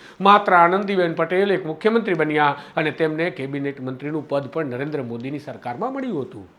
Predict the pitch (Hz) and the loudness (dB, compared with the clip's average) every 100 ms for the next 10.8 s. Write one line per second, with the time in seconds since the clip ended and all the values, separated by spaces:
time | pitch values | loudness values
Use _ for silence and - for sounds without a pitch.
0 | _ _ _ _ 160 147 180 202 202 214 | _ _ _ _ 0 6 8 10 6 4
1 | 220 214 208 202 214 208 208 247 247 233 | 6 4 4 2 2 2 4 4 6 2
2 | 202 185 180 202 214 185 180 180 226 226 | 0 4 8 8 8 4 4 4 4 4
3 | 190 175 165 214 285 - - - 185 208 | 4 0 8 8 8 2 -14 -2 6 10
4 | 233 233 226 208 208 220 220 165 190 190 | 10 12 12 10 6 0 0 0 2 2
5 | 214 220 202 127 101 - _ _ 139 147 | 2 2 2 0 -6 -14 _ _ -8 -8
6 | 160 165 170 165 143 147 156 147 147 147 | -8 -4 -2 -2 -4 -6 -6 -8 -8 -8
7 | 127 123 131 110 110 113 110 107 110 123 | -8 -8 -8 -8 -10 -10 -12 -14 -12 -12
8 | 110 - 131 139 180 175 123 101 - 98 | -12 -12 -12 -8 -10 -10 -12 -14 -18 -20
9 | _ _ _ _ 127 120 120 123 123 120 | _ _ _ _ -6 -4 -4 -4 -2 0
10 | 147 175 135 120 113 113 117 | 0 -2 -4 -4 -6 -8 -8